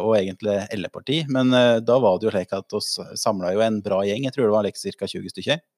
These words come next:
som kom på første oppstartsmøte med A U F, og at Otta A U F, eh, var en, eh, realitet. Så det, det skapte jo egentlig, like, nostalgi, liksom, veldig gode følelser å høre andre lignende historier, for at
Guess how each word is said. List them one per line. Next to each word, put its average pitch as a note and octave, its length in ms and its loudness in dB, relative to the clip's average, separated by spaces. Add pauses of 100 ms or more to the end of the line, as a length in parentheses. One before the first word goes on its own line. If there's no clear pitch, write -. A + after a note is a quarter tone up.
(320)
som B2+ 140 -8
kom G#2 160 -6
på G#2+ 120 -8
første G#2 320 -4
oppstartsmøte G2+ 840 -2
med G#2 100 0
A F#2+ 100 4
U A2+ 60 6
F, F3 240 2 (640)
og A2+ 140 2
at - 80 -14
Otta G#2+ 220 0
A G2 100 6
U F#2 60 4
F, - 260 0
eh, G2+ 180 4
var F#2+ 220 2
en, G2 220 -2
eh, F#2 260 -4 (560)
realitet. F#2+ 540 -6
Så A#2 140 -4
det, A#2 640 4 (380)
det B2 140 -4
skapte - 340 -2
jo C3 80 8
egentlig, G#2+ 320 0
like, G#2+ 420 -2
nostalgi, A2 840 -2
liksom, A2+ 320 0
veldig A#2 300 0
gode A2+ 260 2
følelser A#2+ 400 0
å D#3 40 4
høre A2+ 360 6
andre A2 680 0
lignende G2+ 340 -6
historier, G#2+ 400 -4
for C#3 160 0
at A2 80 -4